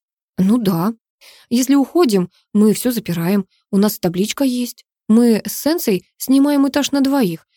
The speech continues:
Для удобства организовали здесь что-то вроде подсобки. Храним инвентарь, коврики. Мы ведь еще дважды в неделю по очереди преподаем в моей студии танец живота.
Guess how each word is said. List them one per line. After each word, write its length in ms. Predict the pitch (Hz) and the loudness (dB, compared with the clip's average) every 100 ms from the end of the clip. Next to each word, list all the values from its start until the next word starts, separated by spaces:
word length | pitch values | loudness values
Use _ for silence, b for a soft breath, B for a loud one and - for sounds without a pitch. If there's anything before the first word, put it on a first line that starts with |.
| _ | _
Для 200 | 247 302 | -2 0
удобства 400 | 285 330 - 196 | 2 0 0 -2
организовали 520 | 190 196 190 220 277 | 0 0 0 0 -2
здесь 280 | 190 208 277 | -2 -2 -4
что-то 300 | - 262 190 | -4 -8 -6
вроде 320 | 190 233 226 _ - | -2 0 -2 _ -8
подсобки. 600 | 269 - - - - 175 _ _ | -6 -4 -2 -2 -2 -4 _ _
Храним 320 | - 349 349 | -4 0 2
инвентарь, 520 | 190 175 170 214 233 226 | 2 0 0 -2 -2 -4
коврики. 500 | - 226 247 - 185 _ _ _ _ - | -2 0 0 -2 -4 _ _ _ _ -2
Мы 100 | 226 | 0
ведь 160 | 220 | 0
еще 280 | 220 - 220 | -2 -2 -2
дважды 320 | 190 214 214 | 0 -2 0
в 40 | 208 | 2
неделю 360 | 220 214 254 | 2 2 0
по 80 | 214 | 0
очереди 420 | 208 226 233 208 | 0 0 0 -2
преподаем 600 | 220 220 208 214 226 349 | -2 -2 0 0 0 0
в 40 | 320 | 2
моей 180 | 220 185 | 2 2
студии 320 | - 277 202 | 0 0 0
танец 280 | 220 247 226 | 0 0 0
живота. 480 | 247 269 269 170 | 0 -2 -2 -6